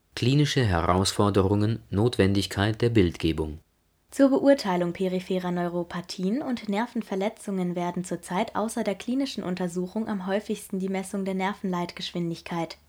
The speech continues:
Speaker 2: die Elektromyographie und die quantitative Sensibilitätsprüfung eingesetzt.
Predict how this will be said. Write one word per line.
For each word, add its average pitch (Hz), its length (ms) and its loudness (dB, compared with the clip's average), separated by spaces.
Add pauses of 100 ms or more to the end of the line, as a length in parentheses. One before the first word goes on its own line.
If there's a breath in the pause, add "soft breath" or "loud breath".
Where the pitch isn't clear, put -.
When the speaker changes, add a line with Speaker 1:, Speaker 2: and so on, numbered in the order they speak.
Speaker 2:
die - 180 -2
Elektromyographie 175 1300 -2
und 233 180 -2
die 233 100 -6
quantitative 208 880 -4
Sensibilitätsprüfung 185 1200 -4
eingesetzt. 180 640 -6